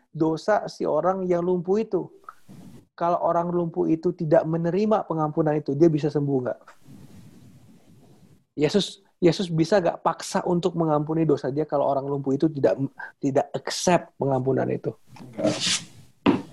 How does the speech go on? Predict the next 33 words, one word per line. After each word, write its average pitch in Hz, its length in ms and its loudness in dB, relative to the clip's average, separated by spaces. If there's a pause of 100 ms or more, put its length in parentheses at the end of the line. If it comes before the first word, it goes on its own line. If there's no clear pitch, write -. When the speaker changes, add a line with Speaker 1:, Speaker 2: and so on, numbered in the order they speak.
(320)
Speaker 1:
Sama 175 400 -2
aja 196 160 0
pertanyaan 180 560 0
buat 139 240 -2
kita. 156 320 -4
Kalau 139 240 0
misalnya 147 320 -2
hari 147 80 2
ini 165 160 -2
kita 165 240 0
udah 135 80 -2
tahu 131 240 0
bahwa 131 160 0
Yesus 127 240 -4
mati - 240 -2
di 135 80 2
kayu 123 240 2
salib 139 400 -2
karena 190 640 0 (480)
gara-gara 165 640 0
Adam 156 720 -2 (560)
kita 165 320 2
semua 151 240 0
jadi 139 160 0
berdosa, 135 480 0
gara-gara 185 560 0
kebenaran 160 640 -2
Kristus - 480 -2
kita 170 320 0
semua 196 320 0
mempunyai 165 800 0
jalan 160 400 0
untuk 180 240 -2